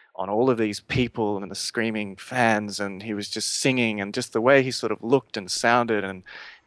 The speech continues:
there was just a vibe created the way they've put together the opening of Moonwalker with that Man in the Mirror footage and everything, to just sum up who he is and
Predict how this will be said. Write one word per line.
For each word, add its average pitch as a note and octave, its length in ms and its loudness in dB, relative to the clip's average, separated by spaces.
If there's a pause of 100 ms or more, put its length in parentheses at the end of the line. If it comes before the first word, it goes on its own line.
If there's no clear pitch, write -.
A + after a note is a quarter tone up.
there B2 100 2
was B2 100 2
just D#3+ 220 4
a B2 80 6
vibe A#2 380 6
created A2 500 0
the G#2 80 -8
way G#2+ 160 2
they've G#2 240 -4
put - 160 -8
together G#2+ 300 -4
the G2+ 100 -4
opening G2 340 -4
of F#2+ 100 -12
Moonwalker G2+ 460 -6
with G2 140 -6
that - 180 -4
Man G2+ 200 -2
in G2 60 -10
the G2 80 -6
Mirror G#2 240 0
footage G#2 420 -6
and G#2 100 -8
everything, G2+ 420 -2 (280)
to B2 100 4
just - 380 4
sum A#2+ 200 6
up G#2+ 280 4 (640)
who D3+ 160 8
he B2+ 260 4
is A2 240 2
and F#2 260 -12